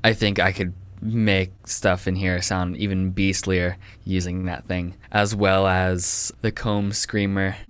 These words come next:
utilizing the sampler more for those, for a lot of those, like, resampled basses.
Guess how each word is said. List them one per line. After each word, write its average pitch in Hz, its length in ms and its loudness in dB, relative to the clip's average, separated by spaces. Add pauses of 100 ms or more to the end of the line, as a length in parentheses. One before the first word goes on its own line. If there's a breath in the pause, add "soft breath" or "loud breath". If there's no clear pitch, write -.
utilizing 120 480 4
the 92 60 -2
sampler 104 460 4
more - 460 -4
for 101 420 4
those, 92 840 2
for 110 100 2
a 107 40 6
lot 98 180 4
of 95 80 -2
those, 92 320 2
like, 87 240 -2 (260 loud breath)
resampled 95 520 2
basses. 110 560 0